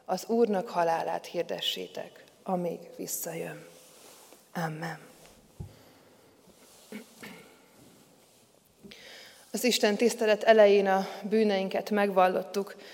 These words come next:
és előttünk vannak a látható jegyek. Most tegyünk vallást a mi győzedelmes hitünkről, és mondjuk el kom-, ö, közösen az apostoli hitvallást.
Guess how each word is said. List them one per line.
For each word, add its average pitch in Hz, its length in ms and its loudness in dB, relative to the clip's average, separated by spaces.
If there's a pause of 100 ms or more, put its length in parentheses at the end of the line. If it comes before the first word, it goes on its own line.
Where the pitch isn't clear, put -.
(320)
és - 80 -8
előttünk 208 540 6
vannak 208 400 4
a 180 200 0 (100)
látható 190 560 0
jegyek. 202 340 4
Most 202 200 -4
tegyünk 208 340 4
vallást 208 540 4
a 185 80 2
mi 180 160 -4 (140)
győzedelmes 196 720 2
hitünkről, 185 600 0 (360)
és - 120 -8
mondjuk 226 360 4
el 180 180 4
kom-, 220 300 2 (160)
ö, 190 160 2
közösen 180 680 2 (380)
az - 140 -2
apostoli 180 500 2
hitvallást. 160 960 -4